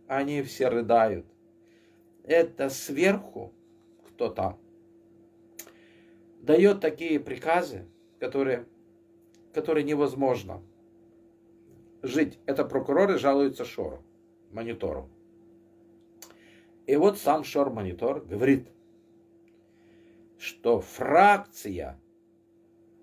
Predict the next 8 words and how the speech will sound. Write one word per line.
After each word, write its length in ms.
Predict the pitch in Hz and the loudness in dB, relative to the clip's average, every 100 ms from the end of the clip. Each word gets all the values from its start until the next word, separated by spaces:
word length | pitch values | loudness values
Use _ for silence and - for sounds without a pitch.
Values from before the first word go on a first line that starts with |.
| 339 339 339 339 339 339 339 339 339 339 339 339 339 339 - - - - - - | _ _ -20 _ -20 -20 -20 -20 -20 -20 _ -20 -20 -20 -20 -20 -20 -20 -20 -20
душевно 640 | 107 110 135 - - 143 131 | -6 2 2 4 2 2 0
больных 560 | 120 131 131 113 - | 2 0 0 -6 -6
депутатов 680 | 92 - 104 107 85 - - - _ _ - _ _ _ - - | -12 -10 -6 -4 -6 -8 -18 -20 _ _ -20 _ _ _ -20 -12
шоровцев 580 | - 220 269 269 - - _ _ _ _ _ _ _ _ _ _ _ - _ _ _ - | 2 4 4 0 -8 -10 _ _ _ _ _ _ _ _ _ _ _ -20 _ _ _ -20
будут 480 | 95 113 202 214 208 | -4 4 6 6 0
бойкотировать 1080 | 139 151 147 - 127 123 170 208 202 190 185 | 0 0 0 0 -6 -6 -4 0 2 2 0
заседание 580 | 151 151 147 160 165 156 | 0 -4 -4 -2 -2 -4
парламента. 880 | 151 139 127 101 87 78 - 67 | -4 -4 -2 -2 -6 -14 -16 -18